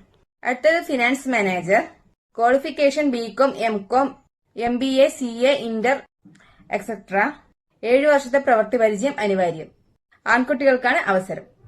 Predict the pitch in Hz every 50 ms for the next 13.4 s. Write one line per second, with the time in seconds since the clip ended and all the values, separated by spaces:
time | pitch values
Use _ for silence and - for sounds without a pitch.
0 | - _ _ _ _ _ _ _ _ - 226 226 220 339 339 320 294 269 277 285
1 | 285 285 262 - - 208 202 - - 247 254 262 254 233 214 220 208 247 254 -
2 | 240 220 208 - 202 180 180 170 - 175 170 180 202 311 392 - _ _ _ _
3 | _ _ _ _ - 247 254 277 269 311 330 - 330 330 339 330 320 285 302 269
4 | 277 269 277 302 285 254 226 226 226 254 262 269 285 277 262 - - - 190 180
5 | 165 - - _ _ _ - - _ _ - 247 269 262 320 - 330 320 302 294
6 | - 285 294 - - 220 214 208 196 - 196 185 214 302 359 - - - - -
7 | 226 254 262 311 320 294 285 - 233 285 277 - 262 226 220 196 196 - 240 226
8 | 208 185 202 269 277 - - 220 208 202 208 190 185 151 - - _ _ _ _
9 | _ _ _ _ _ _ - - 247 247 339 359 - - - 240 - 240 240 277
10 | 285 - 285 269 233 202 185 180 175 160 180 208 359 - - - _ _ _ _
11 | _ _ _ - 262 277 285 277 311 294 - 320 320 320 - 320 339 453 427 -
12 | _ _ _ - 208 233 226 190 - 240 247 277 349 - - - 190 214 226 220
13 | 214 - 247 262 320 359 -